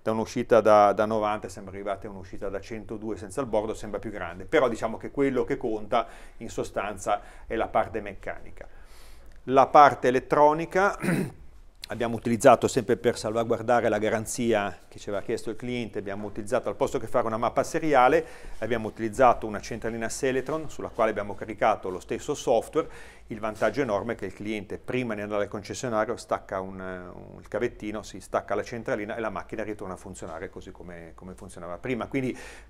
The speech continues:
poche cose mirate, esattamente, mm,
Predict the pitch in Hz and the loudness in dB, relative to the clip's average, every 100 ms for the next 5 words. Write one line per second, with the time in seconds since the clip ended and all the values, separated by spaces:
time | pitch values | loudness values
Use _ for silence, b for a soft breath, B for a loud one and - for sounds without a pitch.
0 | - - 156 139 160 - 147 147 135 139 | -20 6 8 8 6 8 10 10 10 4
1 | 131 151 139 131 131 - 147 107 113 - | 4 4 8 10 8 6 2 2 0 -2
2 | 120 123 110 120 110 B B B - 117 | -4 -4 0 4 4 B B B -18 -10
3 | 113 110 | -8 -8